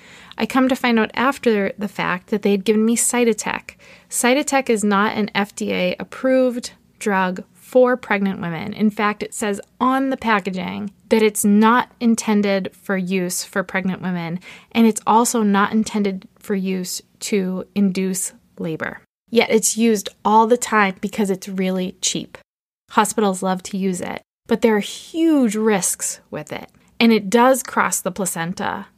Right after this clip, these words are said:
so it can affect the baby. And the difference between something like Pitocin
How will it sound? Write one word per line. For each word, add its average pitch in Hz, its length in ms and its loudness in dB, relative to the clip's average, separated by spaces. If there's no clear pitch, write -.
so - 140 -2
it - 120 0
can 262 260 0
affect 240 260 -6
the 190 80 -6
baby. 185 520 -8
And 226 440 4
the 208 320 -2
difference 233 580 0
between 220 360 -2
something 208 260 -2
like 185 220 -4
Pitocin 202 920 0